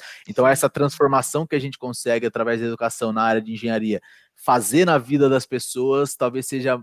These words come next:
Speaker 1: mais bonito e mais gratificante do que a, tipo, conceber um projeto ali, sabe? Pra mim.
Speaker 2: Sim.
Speaker 1: E
Speaker 2: Sim.
Speaker 1: como o Marco falou, acho que essa transformar vidas através da engenharia talvez seja,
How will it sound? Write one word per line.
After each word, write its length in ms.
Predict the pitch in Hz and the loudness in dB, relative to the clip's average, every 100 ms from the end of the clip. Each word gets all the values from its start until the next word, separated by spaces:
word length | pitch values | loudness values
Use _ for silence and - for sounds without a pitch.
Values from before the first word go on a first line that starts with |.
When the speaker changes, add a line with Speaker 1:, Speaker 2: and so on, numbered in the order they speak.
| _ | _
Speaker 1:
mais 300 | 117 135 147 | -8 -2 -2
bonito 480 | 131 123 123 135 127 | -4 -10 -8 -8 -8
e 40 | |
mais 180 | 120 131 | -4 -2
gratificante 640 | 127 127 123 - 117 113 - | -2 -4 -8 -8 -6 -8 -10
do 100 | 123 | -12
que 300 | - 120 120 - _ - | -2 -2 -2 -12 _ -6
a, 680 | 107 110 107 104 101 98 95 | 0 2 2 0 0 0 -2
tipo, 220 | - 117 | -6 -18
conceber 420 | - 127 117 113 117 | -10 -8 -2 -2 -2
um 60 | |
projeto 540 | 170 117 104 110 - 101 | -2 -2 0 -2 -2 -6
ali, 160 | 90 | -8
sabe? 240 | - 92 _ _ | -8 -8 _ _
Pra 160 | 123 127 | 2 2
mim. 180 | 131 127 | 0 -6
Speaker 2:
Sim. 240 | 170 175 _ _ _ | -10 -14 _ _ _
Speaker 1:
E 180 | 101 104 | -4 -2
Speaker 2:
Sim. 40 | 101 | -2
Speaker 1:
como 160 | 113 113 | -2 0
o 40 | |
Marco 220 | 117 113 | 0 0
falou, 300 | - 117 110 | 0 0 2
acho 180 | 107 - | 0 -2
que 80 | - | -4
essa 220 | 117 117 | -2 -2
transformar 560 | - 123 - 131 127 139 | -4 -6 0 0 2 0
vidas 360 | 113 131 123 | 0 -2 0
através 380 | 120 120 113 117 | -2 -2 -2 -2
da 80 | 117 | -4
engenharia 640 | 113 117 113 110 123 127 - _ - | -6 -4 -2 -2 -2 -2 -8 _ -2
talvez 280 | 117 117 | 0 0
seja, 540 | - 120 123 120 104 | -2 2 4 4 2